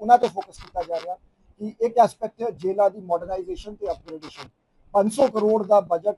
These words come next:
ਜਿਹੜਾ ਪੰਜਾਬ ਸਰਕਾਰ ਨੇ ਇਸ ਲਈ ਅਲਾਟ ਕੀਤਾ ਹੈਗਾ। ਦੂਜਾ ਐਸਪੈਕਟ ਹੈਗਾ ਜੇਲ ਅਫੀਸ਼ੀਅਲਸ ਦੀ ਕਨਾਈਵੈਂਸ ਲਈ ਜ਼ੀਰੋ ਟੋਲਰੈਂਸ ਪਾਲਿਸੀ ਹੈ। Zero tolerance policy is for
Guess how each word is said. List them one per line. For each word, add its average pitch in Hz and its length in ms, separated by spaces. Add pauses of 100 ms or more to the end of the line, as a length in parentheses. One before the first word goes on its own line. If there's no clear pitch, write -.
(120)
ਜਿਹੜਾ 190 140
ਪੰਜਾਬ 175 400
ਸਰਕਾਰ 170 340
ਨੇ 180 140 (920)
ਇਸ 233 180
ਲਈ 240 120
ਅਲਾਟ 175 320
ਕੀਤਾ 160 220
ਹੈਗਾ। 123 240 (800)
ਦੂਜਾ 220 220
ਐਸਪੈਕਟ 240 480
ਹੈਗਾ 202 320 (460)
ਜੇਲ 226 340 (100)
ਅਫੀਸ਼ੀਅਲਸ 214 520
ਦੀ 220 140
ਕਨਾਈਵੈਂਸ 185 640
ਲਈ 208 140
ਜ਼ੀਰੋ 208 500 (260)
ਟੋਲਰੈਂਸ 165 360
ਪਾਲਿਸੀ 151 420
ਹੈ। 185 60
Zero 214 400
tolerance 214 300
policy 185 440
is 185 80
for 196 220